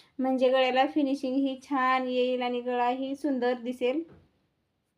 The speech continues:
बघा किती छान दिसलेला आहे गळा. थोडंसं मी अंतर सोडलेलं आहे दोन्ही लेसच्या मध्ये.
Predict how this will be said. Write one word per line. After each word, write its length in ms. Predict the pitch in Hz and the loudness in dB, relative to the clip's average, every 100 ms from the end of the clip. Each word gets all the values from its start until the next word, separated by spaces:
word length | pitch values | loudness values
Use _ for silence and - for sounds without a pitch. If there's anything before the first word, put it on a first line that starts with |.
| _ _ 262 | _ _ -6
बघा 280 | 247 247 277 | -2 0 0
किती 300 | 285 254 262 | -2 -4 -4
छान 260 | 294 262 254 | -2 -2 -2
दिसलेला 400 | 254 254 233 240 | -4 -2 0 0
आहे 100 | 240 | 0
गळा. 240 | 247 254 381 - _ _ _ _ - | 0 -2 -4 -10 _ _ _ _ 0
थोडंसं 340 | 254 262 262 | 2 2 0
मी 120 | 262 262 | -2 0
अंतर 400 | 254 262 269 285 | 0 0 -2 -2
सोडलेलं 480 | 311 269 254 247 | 2 2 2 2
आहे 320 | 247 247 254 311 - _ _ _ | 2 4 2 0 -6 _ _ _
दोन्ही 460 | 226 262 262 277 254 | 2 4 6 4 4
लेसच्या 340 | 247 262 - 247 | 4 4 0 -2
मध्ये. 380 | 247 233 269 | 0 2 2